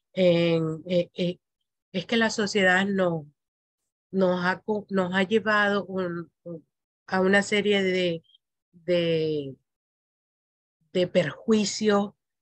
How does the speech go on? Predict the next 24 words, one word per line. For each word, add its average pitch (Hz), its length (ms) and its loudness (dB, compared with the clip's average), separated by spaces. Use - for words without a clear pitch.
eh, 175 400 0
increíbles, 175 880 2
¿no? 170 260 -2
Como, 160 560 -8
como 156 680 -4
el 185 300 4
que 180 120 2
nosotros 190 400 -2
tengamos 190 460 0
de 196 120 -2
que 190 140 -2
dividir 180 460 -2
en 170 160 -2
gordos 185 380 -4
y 180 40 -10
flacos 190 640 -2
cuando 156 300 -6
todos 185 260 0
somos 202 280 -4
iguales, 196 600 0
gorditos, 185 680 -4
bonitos, 175 580 0
o 156 80 -4
sea, 175 340 -2